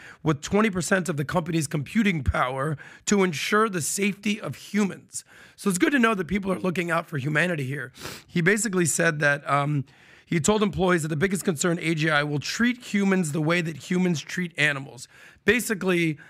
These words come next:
like, red alert, like, humans could become second-class citizens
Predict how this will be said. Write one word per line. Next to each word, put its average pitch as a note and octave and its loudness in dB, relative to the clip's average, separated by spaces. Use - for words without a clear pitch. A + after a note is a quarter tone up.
like, D3+ 2
red G3 4
alert, A#3 2
like, D#3+ 2
humans A#3 2
could A3 0
become F3+ 2
second-class G3 0
citizens D#3+ -2